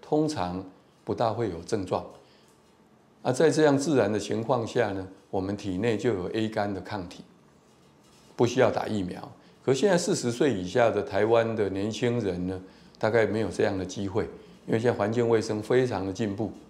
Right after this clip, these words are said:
所以呢，体内大概都没有 A 型肝炎的抗体。所以我们主张呢，现在台湾四十岁以下的年轻人应该要，呃，接种 A 型肝炎的疫苗。那大概种一次两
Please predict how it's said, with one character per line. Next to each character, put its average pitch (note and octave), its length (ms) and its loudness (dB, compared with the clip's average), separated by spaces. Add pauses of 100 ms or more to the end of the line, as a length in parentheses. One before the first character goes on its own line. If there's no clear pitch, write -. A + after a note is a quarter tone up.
(180)
所 - 180 4
以 A#2 80 8
呢， G#2+ 240 2 (300)
体 G2+ 240 -2
内 C3+ 400 4
大 A#2+ 100 6
概 A#2 180 4
都 A2+ 200 4
没 G#2+ 220 0
有 F#2 80 -4 (120)
A A2 140 0
型 F#2 260 -4
肝 G2+ 240 -2
炎 - 220 -6
的 - 240 -2
抗 G2+ 240 -2
体。 - 160 -10 (480)
所 B2 120 2
以 A2+ 40 8
我 G#2 80 4
们 F#2+ 260 2
主 F#2 240 -4
张 A#2+ 320 4
呢， A#2+ 80 2
现 B2 240 2
在 A#2+ 260 4
台 G2+ 240 0
湾 A2+ 240 2
四 C3 200 -4
十 A2+ 120 -4
岁 B2 220 2
以 F#2+ 80 -4
下 A#2 180 2
的 G#2 120 0
年 G2+ 200 -4
轻 B2+ 280 -4
人 - 180 -4 (360)
应 C3 180 4
该 B2 280 4 (400)
要， G#2+ 300 4 (380)
呃， F2 320 -6
接 A2+ 200 0
种 A2 300 2 (120)
A A#2+ 120 4
型 F#2+ 240 -4
肝 G#2 240 0
炎 F2+ 180 -4
的 F#2+ 120 -4
疫 A#2+ 180 -2
苗。 F2+ 160 -6 (720)
那 G#2+ 180 0
大 A#2 220 -2
概 A#2 120 4
种 A2 300 0
一 G2+ 60 -4
次 - 300 -6
两 F#2+ 200 -8